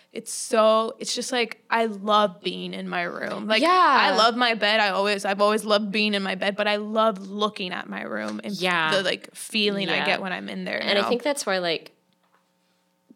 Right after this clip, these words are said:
Speaker 2: <sighs> that's why decoration is, like, so important
Speaker 1: Yeah.
Speaker 2: to me. And, like, that's, it's really material. And, like, I get down on myself sometimes 'cause I know I'm a really material person, but, like,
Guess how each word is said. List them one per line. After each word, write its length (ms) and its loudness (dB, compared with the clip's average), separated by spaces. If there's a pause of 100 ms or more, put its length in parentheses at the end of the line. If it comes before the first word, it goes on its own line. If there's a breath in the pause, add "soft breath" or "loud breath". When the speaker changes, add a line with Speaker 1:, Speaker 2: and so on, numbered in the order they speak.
(200)
Speaker 2:
<sighs> 220 -8
that's 200 -4
why 100 0
decoration 520 -2
is, 140 -6
like, 180 -6
so 680 -4
important 400 -4
Speaker 1:
Yeah. 80 2
Speaker 2:
to 60 -2
me. 160 0
And, 100 0
like, 220 -2 (420 loud breath)
that's, 380 -2
it's 160 0
really 340 -2
material. 560 -2
And, 100 -4
like, 180 -4
I 60 0
get 180 -2
down 160 -2
on 60 -2
myself 320 -4
sometimes 380 -8
'cause 140 -10
I 80 -2
know 200 -4
I'm 120 -4
a 60 -6
really 200 -6
material 460 -10
person, 500 -8
but, 160 -8
like, 220 -4